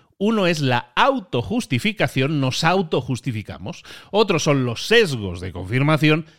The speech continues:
y otro es la distorsión de la memoria o la distorsión del recuerdo. Estos sesgos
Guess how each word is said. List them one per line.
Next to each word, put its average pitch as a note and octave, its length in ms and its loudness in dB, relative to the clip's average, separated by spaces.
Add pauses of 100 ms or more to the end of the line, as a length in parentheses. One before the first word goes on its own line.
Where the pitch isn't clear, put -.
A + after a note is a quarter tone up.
y D3 140 2
otro A#3 340 4
es E3+ 220 0
la F#3+ 160 0
distorsión D#3+ 880 -4
de C3+ 60 0
la C3 100 2
memoria C3+ 420 2
o C#3+ 40 0
la B2 100 0
distorsión G#2 600 -6
del G2+ 220 -2
recuerdo. D3 720 -2 (480)
Estos C#4 400 0
sesgos G2 640 -2